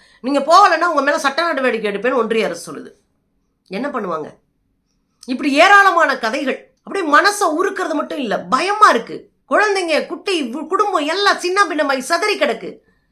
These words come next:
எல்லை தாண்டி ஒருத்தரை திருமணம் பண்ணிக்கிட்டாங்கன்றதுக்காகவே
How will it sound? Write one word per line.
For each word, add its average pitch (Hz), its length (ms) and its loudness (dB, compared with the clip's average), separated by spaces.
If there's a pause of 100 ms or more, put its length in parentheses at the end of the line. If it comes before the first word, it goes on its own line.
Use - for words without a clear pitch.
(300)
எல்லை 392 320 0
தாண்டி 381 340 4
ஒருத்தரை 320 300 0
திருமணம் 349 380 0
பண்ணிக்கிட்டாங்கன்றதுக்காகவே 285 1120 -2